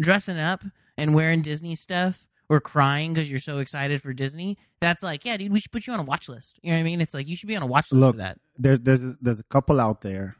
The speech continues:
Speaker 2: who likes to dress up like Mickey and Minnie and get freaky on Wednesday nights.
Speaker 1: Uh, without a doubt. <laughs> They go to
Speaker 2: <laughs> You know
Speaker 1: Disneyland
Speaker 2: that's
Speaker 1: and
Speaker 2: going
Speaker 1: right
Speaker 2: on.
Speaker 1: back to their house, they're all heated.
Speaker 2: Hey there, Minnie.
Speaker 1: Yeah.
Speaker 2: I'm,
Speaker 1: Yeah.
Speaker 2: I, that's, that's gotta exist. Like, if, if you, if you just extrapolate a little bit and you think, "You know what?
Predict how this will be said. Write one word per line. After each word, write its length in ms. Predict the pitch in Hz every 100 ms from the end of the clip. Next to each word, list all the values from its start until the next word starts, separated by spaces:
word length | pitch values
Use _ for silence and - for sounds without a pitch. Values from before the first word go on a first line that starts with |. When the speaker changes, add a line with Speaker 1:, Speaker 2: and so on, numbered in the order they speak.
| _
Speaker 2:
who 80 | 113
likes 180 | 113
to 80 | -
dress 260 | 98 113 -
up 100 | 107
like 200 | 110 -
Mickey 280 | 113 113 120
and 160 | 104 104
Minnie 320 | 98 90 90 -
and 100 | 107
get 140 | 104
freaky 440 | - - 113 - 110
on 200 | 104 104
Wednesday 320 | 98 98 101
nights. 260 | 92 90 127
Speaker 1:
Uh, 140 | 139 135
without 360 | 170 175 165
a 80 | 170
doubt. 300 | 165 170 175
<laughs> 200 | 190 196
They 240 | 320 262 247
go 120 | 208 233
to 80 |
Speaker 2:
<laughs> 100 | 262
You 160 | 208 254
know 140 | 190
Speaker 1:
Disneyland 200 | 214 214
Speaker 2:
that's 180 | 202 196
Speaker 1:
and 80 | 190
Speaker 2:
going 120 | 185
Speaker 1:
right 120 | 185
Speaker 2:
on. 120 | 170 156
Speaker 1:
back 160 | 147
to 60 | 185
their 160 | 185 180
house, 180 | 185
they're 120 | 185 165
all 80 | 151
heated. 260 | 165 160
Speaker 2:
Hey 40 | 554
there, 300 | 587 539 453
Minnie. 160 | 453 523 587 508 _
Speaker 1:
Yeah. 300 | 170 143 - - -
Speaker 2:
I'm, 120 | 180
Speaker 1:
Yeah. 120 | 143 156
Speaker 2:
I, 100 | 156
that's, 260 | 143 214 -
that's 260 | 180 214 131
gotta 300 | 170 170 160
exist. 440 | 131 123 139 - -
Like, 180 | 147 185
if, 160 | 185 190
if 160 | 175
you, 140 | 190 165 - -
if 120 | 151
you 60 |
just 180 | 165 208
extrapolate 600 | 175 - 175 170 165 160
a 60 | 135
little 260 | 139 151
bit 280 | 117 120 117
and 140 | 131 131
you 40 |
think, 220 | 131 139 135
"You 80 |
know 140 | 214 214
what? 240 | 208 208